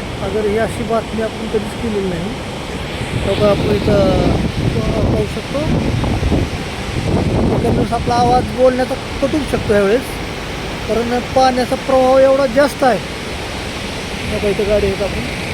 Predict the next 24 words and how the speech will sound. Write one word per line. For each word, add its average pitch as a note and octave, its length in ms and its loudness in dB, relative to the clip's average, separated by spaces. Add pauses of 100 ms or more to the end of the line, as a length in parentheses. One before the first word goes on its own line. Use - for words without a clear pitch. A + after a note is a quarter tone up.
(360)
तरी A3+ 140 2
आपण A#3 300 0
इथं B3 400 0
बरंच B3 280 2
लांब A#3+ 280 4
आहोत. F3+ 140 2 (1300)
जवळ A3+ 200 2
जाण्याचा A3+ 300 2
प्रयत्न A3+ 340 0
करत A#3 280 0
आहोत G#3 120 0
आपण, G3 240 -2 (1120)
पण, A#3 160 2
अ, A3+ 300 2
वाहनं, G#3 320 2
हे G3 320 2
गर्दी, F#3+ 540 0 (2250)
आपण G3+ 300 0
तिथं G#3 320 2 (180)
जाऊ A3+ 140 2
शकत G#3+ 340 -2
नाही. A3+ 160 2
आपण, - 1300 2 (400)
अ, - 220 2